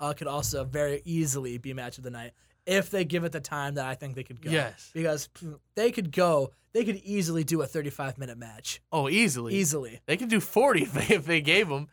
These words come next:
Speaker 1: Yeah.
Speaker 2: Like, they could do a while.
Speaker 1: Maybe that's why they, they scrapped The Undertaker segment. Maybe they're just gonna
Speaker 2: Oh.
Speaker 1: let him be a fan and watch that masterful match.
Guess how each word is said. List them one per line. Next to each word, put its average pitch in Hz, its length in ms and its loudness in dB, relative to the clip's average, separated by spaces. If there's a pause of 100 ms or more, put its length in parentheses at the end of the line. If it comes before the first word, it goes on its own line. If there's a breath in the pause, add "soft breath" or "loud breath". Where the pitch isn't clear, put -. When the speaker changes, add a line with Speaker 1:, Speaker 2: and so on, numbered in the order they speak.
(120)
Speaker 1:
Yeah. 156 160 0
Speaker 2:
Like, 127 100 0
they 190 100 4
could 208 160 0
do 165 160 6
a 135 100 4
while. 120 520 2
Speaker 1:
Maybe 247 180 2
that's 220 260 2
why 202 120 6
they, 180 160 4
they 160 180 2
scrapped 165 320 0
The 160 100 0
Undertaker 139 480 -2
segment. 123 440 -4
Maybe 156 260 0
they're 165 140 4
just 170 200 -2
gonna 196 200 6
Speaker 2:
Oh. 180 40 4
Speaker 1:
let 185 180 6
him 180 120 2
be 175 120 4
a 160 60 2
fan 160 300 -2
and 151 140 -8
watch 147 380 -4
that 147 300 -4
masterful 147 760 -6
match. 120 440 -10